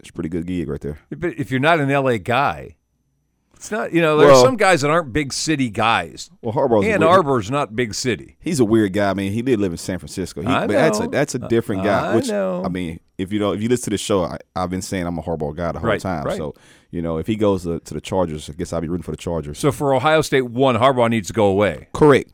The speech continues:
Speaker 2: Two.
Speaker 1: Two, to be honest with you, I, again, I've never been impressed with, with, with Day anyway. They were just so loaded. You know,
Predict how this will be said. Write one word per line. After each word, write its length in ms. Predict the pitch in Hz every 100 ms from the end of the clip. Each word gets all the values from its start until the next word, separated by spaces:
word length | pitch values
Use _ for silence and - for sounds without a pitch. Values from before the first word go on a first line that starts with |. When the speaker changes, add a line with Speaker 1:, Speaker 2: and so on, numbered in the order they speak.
| _
Speaker 2:
Two. 400 | - 160 101 65
Speaker 1:
Two, 520 | - - 170 123 107 - _ _
to 100 | 113
be 140 | 101
honest 280 | 123 139 120
with 160 | 110 -
you, 40 | -
I, 140 | - - - - - - -
again, 320 | 117 117 101
I've 200 | 104 156
never 200 | 151 123
been 160 | 107 101
impressed 480 | 90 - 98 95 -
with, 160 | 87 _
with, 160 | 87 87 _
with 200 | 90 87
Day 220 | 78 90 -
anyway. 560 | 113 113 92 87 87 85 _
They 120 | - 131
were 100 | 107
just 200 | 92 -
so 320 | - - 113
loaded. 520 | 101 101 117 85 82 _ _ _ -
You 120 | 90
know, 280 | 90 90